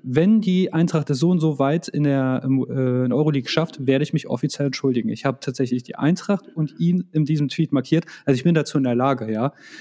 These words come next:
Aber es gibt, also Gott sei Dank muss ich sowas sehr selten machen, ähm, weil so häufig hau ich gar nicht daneben und bei der Einz-,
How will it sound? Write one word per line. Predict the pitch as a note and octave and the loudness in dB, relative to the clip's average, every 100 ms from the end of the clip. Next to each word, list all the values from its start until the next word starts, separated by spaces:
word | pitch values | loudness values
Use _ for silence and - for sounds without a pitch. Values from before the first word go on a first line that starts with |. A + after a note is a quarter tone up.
| - | -6
Aber | B2+ B2+ C3 C3 C3 - | 0 4 4 4 2 -2
es | C3 - | -4 0
gibt, | D#3+ - - _ _ | -2 -2 -12 _ _
also | C3+ B2+ C3+ G#2 F2+ - - - | 0 2 2 0 -6 -20 -20 -4
Gott | - D3+ | 0 2
sei | D#3+ | 2
Dank | D3 D#3 | 2 2
muss | D#3 | 0
ich | D#3 | 0
sowas | - C3+ C3 | 0 0 0
sehr | C#3+ | 0
selten | B2+ D#3+ E3 | 0 0 0
machen, | A#2+ A2+ D#3+ F#3+ - - _ _ _ | 0 0 -2 -2 -4 -20 _ _ _
ähm, | C3+ C3+ C3 C3 C3 C3 B2+ - | 0 2 2 2 2 0 -2 -2
weil | C3 B2+ C3+ C3 | 2 4 2 2
so | C#3 D#3+ | 2 2
häufig | D#3 D3+ D#3 | 2 0 0
hau | D3 D3 | 0 0
ich | - | 0
gar | C3 | 0
nicht | C3+ C3 - _ - _ - | 0 -2 -6 _ -20 _ -6
daneben | B2 B2 A#2+ C#3 D3 | -2 2 2 2 2
und | B2 B2 B2 | 2 0 0
bei | |
der | A#2 - | -2 0
Einz-, | C#3 | -2